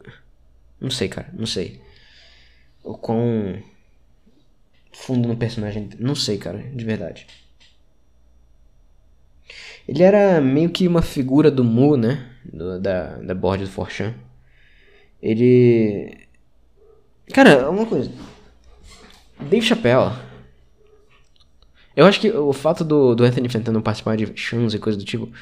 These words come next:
de entrevistar o Sam Hyde, é, fez ele achar que ele entende de comédia, sabe? Aí ele vai criticar o Dave Chappelle, que é um dos maiores comediantes que já existiram. Cara, vai tomar no cu, na moral.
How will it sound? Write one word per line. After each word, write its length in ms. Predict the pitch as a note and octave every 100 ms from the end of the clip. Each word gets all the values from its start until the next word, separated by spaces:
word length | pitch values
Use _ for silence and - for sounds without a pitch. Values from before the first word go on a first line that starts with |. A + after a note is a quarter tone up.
| - - -
de 140 | - C#3
entrevistar 420 | C#3 C#3+ C#3+ F#2
o 60 | F#2+
Sam 220 | F3 D3
Hyde, 600 | C3+ C#3 D#3 B2+ - B2 - _ _ _ _ _ _ _ _
é, 640 | - A#2 A#2 A#2 A2 G#2+ G#2+ - - _ _ _ _ _ _ _ - -
fez 140 | A2+
ele 100 | A#2
achar 160 | G#2+ G2+
que 80 | A2
ele 80 |
entende 260 | G2+ A2 G#2+
de 60 | -
comédia, 420 | F#2+ G2+ B2 G2
sabe? 260 | - A#2
Aí 100 | G2
ele 120 | G2+ G#2+
vai 100 | G#2+
criticar 360 | A#2 - A2+
o 20 |
Dave 180 | G#2+ A2
Chappelle, 360 | C#3 C3 B2+ F#2+
que 100 | -
é 20 |
um 120 | G#2
dos 100 | A2
maiores 300 | A2 A2 A2+
comediantes 500 | B2 A#2+ A#2 A2+ A2+
que 80 | A#2+
já 160 | A2 A2+
existiram. 480 | A#2+ A#2+ D#3 A#2 - - - _ _ _ _ _ _ _ _ _ _
Cara, 160 | A3 F#3
vai 100 | F3+
tomar 300 | - G#3 G#3+
no 100 | A#3
cu, 180 | -
na 100 | G3+
moral. 560 | F3+ F#3 D3+ D#3+ G#2+ -